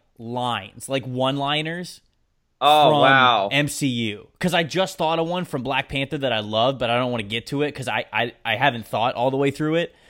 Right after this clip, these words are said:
Speaker 1: So somebody
Speaker 2: Glory to
Speaker 1: please a-,
Speaker 2: Hanuman.
Speaker 1: somebody please ask us that question next week so we don't forget. I really wanna do that one. So, um, okay, anyways. So I got five, I got five, like, oh snap moments from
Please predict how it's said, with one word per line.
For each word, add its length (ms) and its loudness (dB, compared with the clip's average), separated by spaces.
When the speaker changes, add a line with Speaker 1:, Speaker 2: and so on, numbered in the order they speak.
Speaker 1:
So 100 -6
somebody 360 4
Speaker 2:
Glory 140 2
to 60 -2
Speaker 1:
please 180 2
a-, 40 4
Speaker 2:
Hanuman. 600 2
Speaker 1:
somebody 400 2
please 400 -4
ask 300 -4
us 120 -6
that 140 -4
question 320 -4
next 180 -4
week 120 -6
so 120 -6
we 80 -2
don't 160 -6
forget. 380 -14
I 220 -4
really 360 2
wanna 280 -2
do 160 -10
that 220 -16
one. 160 -20
So, 380 -8
um, 440 -4
okay, 300 0
anyways. 340 -4
So 340 -2
I 160 -4
got 160 -4
five, 380 2
I 80 2
got 140 0
five, 260 0
like, 160 0
oh 100 2
snap 300 -4
moments 380 -6
from 340 -6